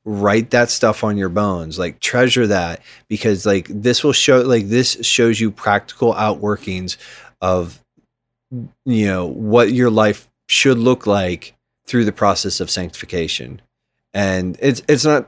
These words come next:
y-, you know, there are challenges in there too, like, you know, 'cause we're all foolish at times, but it's like, I just look at it and say, like, you know, this is the wisdom that Jesus sat under and studied and knew and embodied. And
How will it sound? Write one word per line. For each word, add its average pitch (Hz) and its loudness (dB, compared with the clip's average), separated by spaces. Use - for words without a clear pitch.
y-, 165 -8
you 156 2
know, 131 4
there 135 6
are 123 6
challenges 127 2
in 110 0
there 107 0
too, 101 -4
like, 95 -6
you 101 -2
know, 95 0
'cause 95 -8
we're 107 4
all 101 4
foolish 90 -6
at 82 -8
times, 82 -12
but 98 -2
it's 98 -2
like, 101 0
I 107 2
just 110 -2
look 117 -2
at 104 2
it 101 0
and 90 -8
say, 98 0
like, 90 -2
you 98 -4
know, 90 -4
this 117 0
is 123 0
the 120 2
wisdom 104 -2
that 95 0
Jesus 98 -2
sat 98 -2
under 85 -6
and 87 -10
studied 80 -6
and 87 -8
knew 87 -6
and 92 -8
embodied. 82 -8
And 92 -6